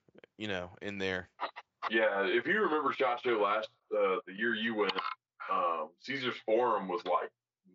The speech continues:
Speaker 2: toasted. Nobody was over there. Like, that was the place to be this year.
Speaker 1: Yep.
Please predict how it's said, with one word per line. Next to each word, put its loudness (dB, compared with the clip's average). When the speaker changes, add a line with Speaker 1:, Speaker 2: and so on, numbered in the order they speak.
Speaker 2:
toasted. -2
Nobody 2
was -2
over 2
there. 4
Like, -2
that 0
was -4
the 0
place 0
to -20
be -8
this -8
year. -8
Speaker 1:
Yep. 4